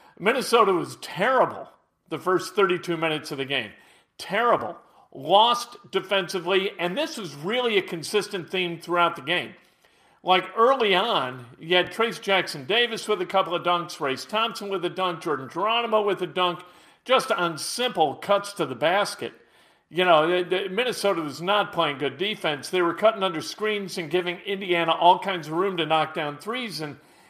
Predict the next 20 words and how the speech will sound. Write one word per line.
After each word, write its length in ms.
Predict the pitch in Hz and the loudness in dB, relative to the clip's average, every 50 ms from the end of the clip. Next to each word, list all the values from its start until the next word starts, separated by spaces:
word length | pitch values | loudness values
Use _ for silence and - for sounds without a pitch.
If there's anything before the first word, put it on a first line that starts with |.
| _ _ - | _ _ -10
Xavier 340 | 147 - 220 220 214 196 185 | -2 2 2 2 2 0 -4
Johnson 540 | 156 - 190 196 208 202 - - 165 147 - | -4 -2 0 0 0 -2 -4 -8 -10 -10 -6
took 260 | - 185 175 - - | -4 -4 -4 -4 -2
full 180 | 208 226 233 233 | 0 0 2 2
advantage, 540 | 202 156 170 175 170 170 170 170 156 - | 0 0 0 0 2 2 0 -2 -4 -4
hitting 300 | - 196 202 208 185 151 | -4 -2 -2 -2 -2 -4
four 420 | - - - 208 208 214 226 - - | -6 -2 0 4 4 4 4 2 0
of 160 | 165 143 131 | -2 -2 -2
six 380 | - - - 240 240 240 - - | -4 -4 -2 -2 -2 -4 -6 -6
threes 380 | - 180 170 165 160 151 - | -2 0 0 0 -2 -4 -8
tonight, 400 | - - 160 156 160 160 156 - | -8 -4 0 0 0 0 -2 -4
seven 280 | - 220 220 233 233 220 | -2 0 0 0 0 -2
to 60 | 185 | -6
sixteen 560 | - - 196 180 185 - - 185 180 170 147 | -6 -4 -6 -6 -6 -8 -8 -8 -8 -8 -6
from 160 | - 160 151 | -8 -8 -8
the 80 | 143 139 | -8 -8
field, 300 | - - 208 208 196 - - - - - _ _ _ _ | -4 0 0 0 0 0 -4 -12 -20 -20 _ _ _ _
twenty-four 560 | - - 247 254 240 190 - - 214 202 190 185 | -6 -2 0 0 0 -2 0 2 4 4 4 2
points 460 | 190 190 190 190 190 185 - - - - _ _ _ _ - | 0 0 0 0 0 -2 -4 -8 -12 -16 _ _ _ _ -4
again, 640 | 165 156 143 135 185 214 269 247 151 127 127 139 139 | -4 -4 0 2 2 2 4 2 0 -2 -4 -8 -14